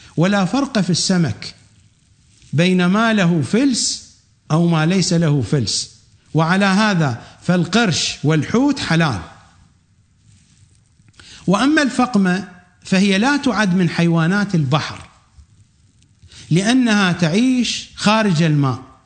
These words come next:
وعيشها في البر أكثر من عيشها في الماء،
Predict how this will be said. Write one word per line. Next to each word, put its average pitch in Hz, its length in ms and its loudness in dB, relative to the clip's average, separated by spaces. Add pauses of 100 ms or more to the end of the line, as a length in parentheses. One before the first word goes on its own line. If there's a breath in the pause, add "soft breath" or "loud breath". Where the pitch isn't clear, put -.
(460 soft breath)
وعيشها 202 680 2
في 185 120 -2
البر 208 520 0 (180)
أكثر 226 420 0
من 196 160 2
عيشها 175 500 0
في 147 100 -4
الماء، 139 480 -2